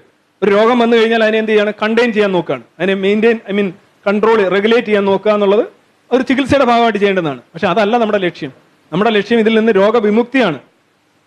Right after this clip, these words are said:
അല്ലാതെ രോഗം, നിങ്ങൾക്ക് palliative ക്ലിനിക്കിൽ നിങ്ങളെ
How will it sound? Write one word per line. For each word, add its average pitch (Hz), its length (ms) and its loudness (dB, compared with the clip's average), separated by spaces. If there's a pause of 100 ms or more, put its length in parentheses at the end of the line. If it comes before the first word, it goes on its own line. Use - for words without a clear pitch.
(160)
അല്ലാതെ 208 200 2 (100)
രോഗം, 220 260 2 (440)
നിങ്ങൾക്ക് 208 280 0
palliative 240 540 2 (380)
ക്ലിനിക്കിൽ 226 360 0
നിങ്ങളെ 233 160 2